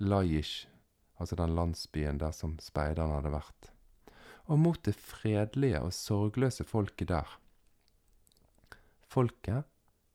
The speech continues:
hogg de ned med sverd. Byen brente de med ild, og det var ingen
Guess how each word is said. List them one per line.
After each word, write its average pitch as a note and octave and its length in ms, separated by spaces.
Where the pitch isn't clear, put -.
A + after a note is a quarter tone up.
hogg G2+ 320
de E2+ 160
ned F2+ 480
med - 180
sverd. C2+ 460
Byen F#2+ 600
brente E2+ 640
de E2+ 220
med F#2+ 280
ild, D2+ 240
og G#2+ 100
det G2 140
var - 160
ingen A2+ 420